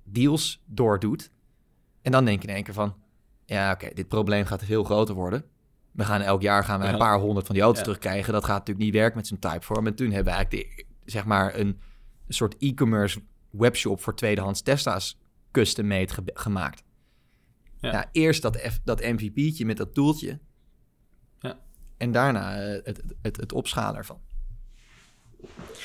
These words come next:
Speaker 2: Is het nou zo, eh, denk jij dat, eh,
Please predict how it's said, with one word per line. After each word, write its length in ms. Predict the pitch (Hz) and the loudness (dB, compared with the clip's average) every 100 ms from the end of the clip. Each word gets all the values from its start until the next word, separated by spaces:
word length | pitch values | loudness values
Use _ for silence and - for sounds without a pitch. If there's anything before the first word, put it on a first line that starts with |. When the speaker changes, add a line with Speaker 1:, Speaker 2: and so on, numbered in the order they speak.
| - - - - - - - - - - - - - _ | -16 -18 -20 -20 -20 -20 -18 -18 -20 -20 -20 -20 -20 _
Speaker 2:
Is 160 | 185 196 | 4 4
het 120 | 214 | 2
nou 180 | 156 131 | 0 4
zo, 460 | 127 120 151 254 - - - - - - - - _ _ _ _ _ _ - | 4 4 4 2 2 0 -8 -14 -18 -20 -20 -20 _ _ _ _ _ _ -10
eh, 160 | 117 107 123 | -6 -6 0
denk 240 | 123 185 | 2 2
jij 280 | 147 123 147 | 2 2 2
dat, 480 | 135 127 - - - | 0 -4 -6 -12 -14
eh, 360 | - 117 113 | -8 -4 -2